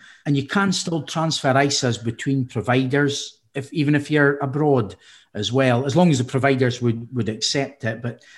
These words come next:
I, I guess a lot of the advice around that would be, like,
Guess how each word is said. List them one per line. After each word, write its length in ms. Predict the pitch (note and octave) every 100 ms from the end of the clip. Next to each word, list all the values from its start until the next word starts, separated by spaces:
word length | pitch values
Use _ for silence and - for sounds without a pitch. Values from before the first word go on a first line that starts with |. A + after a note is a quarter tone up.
| -
I, 180 | C#3
I 40 | C#3
guess 280 | A#2+ E3 C3+
a 60 |
lot 180 | B2 C3+
of 60 | B2+
the 60 |
advice 460 | A#2 A#2 B2+ B2+ -
around 260 | A#2+ A#2
that 240 | A2 B2 B2
would 160 | A2
be, 340 | A#2 A#2 A2+ - _ _ _ -
like, 380 | A#2+ - _